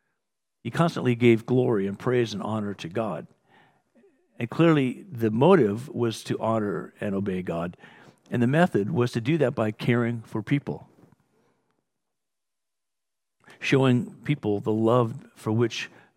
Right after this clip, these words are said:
they were created by God. And so in the four Gospels, we have forty-one recorded instances of healing by Jesus. Forty-one different encounters that Jesus had with people that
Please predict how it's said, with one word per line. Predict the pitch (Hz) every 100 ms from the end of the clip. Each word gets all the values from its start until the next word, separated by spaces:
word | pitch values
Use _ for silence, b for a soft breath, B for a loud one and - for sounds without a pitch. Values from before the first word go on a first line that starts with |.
| -
they | 123
were | 120 110 104 _ -
created | - 110 101 135 -
by | 98 101
God. | 82 76 - _ _ B B B B B B
And | 123
so | 175 160
in |
the | 143
four | - 208
Gospels, | 170 151 170 - 110
we | 113
have | 107
forty-one | - 170 185 196 131 117
recorded | 107 - 135 117
instances | 120 143 127 110 98 95 110 - B B
of | 113 101
healing | 110 139 123 107 107
by | - 107 107
Jesus. | 101 107 107 - - - _ b b b b b b _ _ _ _ _ _ _ _ _ _ _ _ _ _ _ _
Forty-one | 160 196 190 151 143 120 - - - - _ _ 123 - _
different | 165 - 170
encounters | 131 117 - 139 139 110
that | 101
Jesus | 95 139 127 107
had | 120 127
with | 104
people | - 90 95 101 - 262
that | 107 107 95